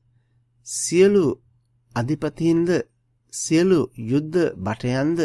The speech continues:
වන දස දහසක් දෙනෙකු සහ සියලු ශිල්පීන්ද ආචාර්යින්ද විප්‍රවාසයට ගෙන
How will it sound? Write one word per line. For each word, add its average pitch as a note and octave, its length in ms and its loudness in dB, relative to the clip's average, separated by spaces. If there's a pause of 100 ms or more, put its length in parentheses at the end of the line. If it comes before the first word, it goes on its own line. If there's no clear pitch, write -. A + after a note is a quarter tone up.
(600)
වන C3 280 0 (360)
දස B2 340 -6
දහසක් C3+ 580 -4
දෙනෙකු A#2+ 500 -4
සහ - 280 -10 (920)
සියලු G3+ 400 2
ශිල්පීන්ද E3 640 -2 (520)
ආචාර්යින්ද C3+ 800 -6 (920)
විප්‍රවාසයට D3+ 1080 -4 (360)
ගෙන A2+ 240 -2